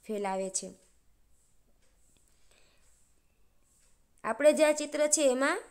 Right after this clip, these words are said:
જોઈ શકીએ છીએ કે જે શહેરી લોકો જે છે એ ગ-, જ્યાં ત્યાં વસ્તુ શું કરે છે? તો કે પ્લાસ્ટિક અને ઘણી બધી જે વસ્તુઓ જે છે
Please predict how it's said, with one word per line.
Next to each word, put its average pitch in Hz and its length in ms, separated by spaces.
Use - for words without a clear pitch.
જોઈ 294 180
શકીએ 277 420
છીએ 233 280
કે 277 300
જે 254 100
શહેરી 247 400
લોકો 302 280
જે 302 180
છે 226 260
એ 294 140
ગ-, 226 480
જ્યાં 254 280
ત્યાં 285 320
વસ્તુ 254 320
શું 320 160
કરે 277 240
છે? 277 100
તો 277 120
કે 285 220
પ્લાસ્ટિક 277 680
અને 254 180
ઘણી 285 240
બધી 269 280
જે 262 120
વસ્તુઓ 240 460
જે 214 180
છે 202 180